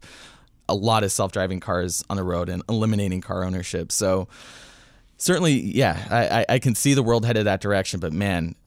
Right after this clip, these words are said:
d-, I mean, every, like, auto manufacturer there,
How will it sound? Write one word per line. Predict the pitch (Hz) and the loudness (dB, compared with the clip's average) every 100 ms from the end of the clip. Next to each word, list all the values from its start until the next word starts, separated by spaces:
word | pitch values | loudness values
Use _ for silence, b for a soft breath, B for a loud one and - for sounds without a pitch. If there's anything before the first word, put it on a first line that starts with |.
| 98 | -12
d-, | 107 - | -10 -4
I | |
mean, | 104 92 | -2 0
every, | 123 117 104 90 - | 0 2 0 -2 -4
like, | 92 - | -4 -2
auto | 95 117 117 104 | 0 2 2 2
manufacturer | 107 107 113 104 - 101 | 0 -2 0 -2 -2 -2
there, | 101 101 101 | 0 2 2